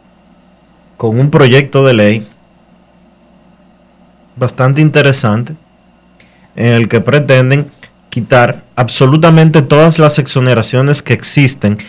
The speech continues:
y exenciones fiscales que existen en la República Dominicana, incluyendo las exenciones al turismo,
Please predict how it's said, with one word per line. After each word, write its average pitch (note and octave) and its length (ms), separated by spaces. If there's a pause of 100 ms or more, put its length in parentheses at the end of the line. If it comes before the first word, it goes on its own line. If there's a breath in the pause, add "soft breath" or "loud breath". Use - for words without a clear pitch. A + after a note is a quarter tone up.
(180 loud breath)
y A#2+ 120
exenciones C3 800
fiscales A#2 640 (260 loud breath)
que - 80
existen C3 640
en B2 100
la A2+ 140
República A#2 580
Dominicana, G2+ 680 (380)
incluyendo A2+ 720 (320 soft breath)
las G2+ 220
exenciones G#2+ 720
al G#2 160
turismo, C3+ 640